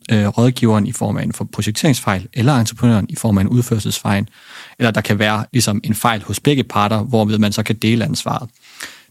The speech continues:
Det er jo i, står jo i modsætning til for eksempel et tilsynsansvar for en rådgiver, der forudsætter, at der er lavet en udførelsesfejl hos entreprenøren, i det, der jo ligesom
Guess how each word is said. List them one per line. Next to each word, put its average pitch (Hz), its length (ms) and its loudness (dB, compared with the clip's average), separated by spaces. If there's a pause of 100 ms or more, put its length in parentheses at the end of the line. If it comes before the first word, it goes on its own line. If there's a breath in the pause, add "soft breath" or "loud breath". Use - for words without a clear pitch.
Det 135 60 4
er - 20 6
jo 135 60 6
i, 107 240 2
står - 160 0
jo 101 60 2
i 101 40 -2
modsætning 117 460 2
til - 120 -6
for - 100 -8
eksempel 110 260 2
et - 80 -8
tilsynsansvar - 840 -2
for 113 220 -6
en 107 220 -4
rådgiver, 110 480 0 (420 loud breath)
der 104 100 -2
forudsætter, 113 460 0
at - 180 -8
der 107 60 -2
er 98 40 -2
lavet 110 180 2
en 101 60 2
udførelsesfejl 117 600 -2
hos 95 140 -8
entreprenøren, 107 680 0
i 135 120 -6
det, 117 240 0 (440 loud breath)
der 110 80 0
jo 101 60 -2
ligesom 101 340 0